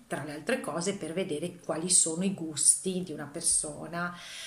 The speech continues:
di una donna rispetto a, a quello che la attrae, no? O di un uomo comunque rispetto a quello che lo attrae in una donna e viceversa. Però l'attrazione, tutto ciò che,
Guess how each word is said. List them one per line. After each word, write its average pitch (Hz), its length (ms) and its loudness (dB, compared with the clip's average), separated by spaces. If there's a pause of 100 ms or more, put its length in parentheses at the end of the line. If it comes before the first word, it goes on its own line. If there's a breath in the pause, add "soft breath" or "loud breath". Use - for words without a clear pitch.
(240 loud breath)
di 170 100 0
una 170 180 4
donna 170 460 2
rispetto 165 840 2
a, 151 420 -4
a 147 760 -8
quello 170 420 2
che 165 360 0
la 160 140 -4
attrae, 147 680 -8
no? 175 220 -2
O 190 160 2
di 170 140 -2
un 175 100 2
uomo 160 380 0
comunque 175 380 -2
rispetto 175 420 2
a - 20 -6
quello 165 300 -4
che 160 160 -4
lo 160 180 -2
attrae 151 460 -6
in 156 80 -8
una 165 180 -6
donna 151 300 -8
e 151 40 -10
viceversa. - 640 -8
Però - 280 4
l'attrazione, 175 1040 -4
tutto - 260 -2
ciò 185 260 0
che, 170 240 -2